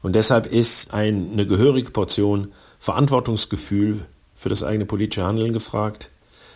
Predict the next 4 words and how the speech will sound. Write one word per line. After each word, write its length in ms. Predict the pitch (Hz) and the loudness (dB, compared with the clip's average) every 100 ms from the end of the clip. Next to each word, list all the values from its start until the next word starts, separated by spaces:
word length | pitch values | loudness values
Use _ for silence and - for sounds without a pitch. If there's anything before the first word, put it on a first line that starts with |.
| - _ | -20 _
was 580 | 90 90 107 107 - - _ _ - | -10 0 2 2 -2 -6 _ _ -6
im 100 | 101 | -2
Grunde 380 | 104 113 135 117 | 2 4 4 2
genommen 580 | 110 104 107 107 107 | 0 -2 -2 -2 -4